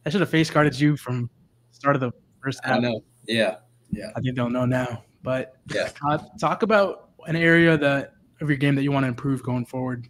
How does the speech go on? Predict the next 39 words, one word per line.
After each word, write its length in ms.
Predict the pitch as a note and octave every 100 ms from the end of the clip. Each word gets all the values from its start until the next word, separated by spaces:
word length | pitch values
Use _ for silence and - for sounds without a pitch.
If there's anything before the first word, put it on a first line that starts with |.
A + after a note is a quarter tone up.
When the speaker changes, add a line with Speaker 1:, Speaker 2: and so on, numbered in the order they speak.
| _
Speaker 1:
Not 140 | C3 C#3
only 180 | C#3 B2+
Speaker 2:
Uh, 40 |
the 60 | A#2+
game 180 | C3+ D#3+
I 40 | D3
wanna 320 | C#3 C3+ B2
improve 460 | G#2+ - C3+ C3 B2
is, 600 | B2 A#2 A2+ - - - _ - - - - - _ _ _ _
I 140 | - A#2+
guess, 300 | A#2+ B2 -
like, 280 | A#2 G#2+ G#2
I 180 | _ -
guess 180 | D3 C#3
passing, 600 | A#2 A2+ G#2+ G#2 G2+ G#2
passing 340 | A#2+ B2 C3+
and 80 | A#2
being 200 | A#2 A2
a 80 | G#2
true 180 | - A#2
point 240 | A2+ A2+
guard. 240 | A#2 A2
I 60 | A2
feel 160 | G#2+ A#2+
like 300 | A#2 A2 - _ _
last 340 | - A2 A2+ -
year, 100 | A2+
even 220 | A2 G#2+
through 140 | A2
high 160 | G#2+ G#2
school, 280 | G#2 - A2
I 100 | G#2
was 260 | G#2+ G#2
more 220 | A2 A2 G#2+
of, 60 |
like, 260 | G#2+ G2+ -
off 240 | - A2+ A2
the 60 |
ball. 580 | G#2+ G#2+ G#2+ G#2+ G2+ -